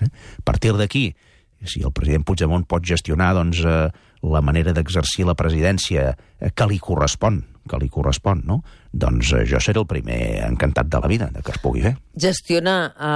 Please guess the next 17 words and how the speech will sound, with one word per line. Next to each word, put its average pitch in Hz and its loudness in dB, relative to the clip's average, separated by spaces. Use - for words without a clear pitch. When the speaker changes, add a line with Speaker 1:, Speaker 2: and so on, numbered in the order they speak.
Speaker 2:
la 147 2
presidència 160 0
del 160 2
govern. 202 0
Vostè 233 -6
ha 180 0
estat 131 -4
president 123 0
de 131 2
la 117 2
Generalitat, 113 -2
senyor 123 2
Mas. 117 0
Speaker 1:
Sí, - 0
senyora. 69 0
Speaker 2:
I, 160 2
eh, 131 2